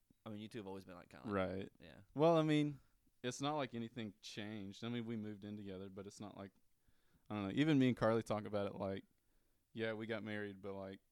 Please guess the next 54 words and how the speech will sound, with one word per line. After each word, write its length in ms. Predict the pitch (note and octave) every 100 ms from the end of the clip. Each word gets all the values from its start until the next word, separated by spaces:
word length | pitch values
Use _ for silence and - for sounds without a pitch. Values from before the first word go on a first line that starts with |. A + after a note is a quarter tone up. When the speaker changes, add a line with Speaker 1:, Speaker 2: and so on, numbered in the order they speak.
| -
Speaker 2:
we 120 | A2+ G#2+
still 260 | - F#2+
act 140 | G2 -
as, 140 | - F#2
like, 120 | G#2 - _ _ _ -
Speaker 1:
Nothing 220 | A2 G2
changed. 300 | F2+ F2+ F#2
Speaker 2:
nothing 320 | C3 C#3+ C#3 C#3
really 180 | C3
changed. 400 | A#2+ B2 A2 G2+
Speaker 1:
Yeah. 100 | G2 F#2+
Speaker 2:
I 60 | B2
mean, 300 | B2+ B2 A2+ - _ - _ _
finally, 360 | - A#2+ A#2+ A#2
at 120 | A2+
the 140 | A#2 A2+
age 200 | A2+ A2+
of 80 |
twenty, 340 | - A#2 A2+ G#2+
I 60 |
lost 340 | G2+ G#2 G#2+ -
my, 300 | G#2+ G2+ G2+
uh, 120 | G2
sweaty 340 | G2 A2 A2 A2
virginity. 560 | A2 G#2+ G#2+ G#2 A#2+ - _ _ _
Speaker 1:
What's 260 | G#2 G2+ G2+
Speaker 2:
Uh, 40 |
Speaker 1:
that? 180 | F#2 - - _ _ _ _ _
Speaker 2:
I 140 | - G#2
don't 120 | G2
know. 120 | F#2+ - - -
I 60 | A2
don't 120 | G#2+
Speaker 1:
Okay, 80 | G#2
Speaker 2:
even 140 | G#2
know 80 | G#2
Speaker 1:
me 60 | G#2
Speaker 2:
what 60 | F#2+
Speaker 1:
either. 80 |
Speaker 2:
virginity 360 | G2+ G#2+ G2+ G#2
is 140 | G#2
anymore. 320 | G#2+ G2+ G#2 A2+
I 40 |
Speaker 1:
Same. 140 | - G2+
Speaker 2:
lost 300 | G2+ A2 -
it. 120 | G#2 _ _ _ _
Speaker 1:
Same. 240 | - G2 - _ -
And 100 | A#2
Mom, 180 | B2+
if 80 | C3
you're 100 | A#2
listening, 380 | A2+ A2 G2+ G2
I, 80 | G2 F#2 _ _ _ _ _
yeah. 120 | F#2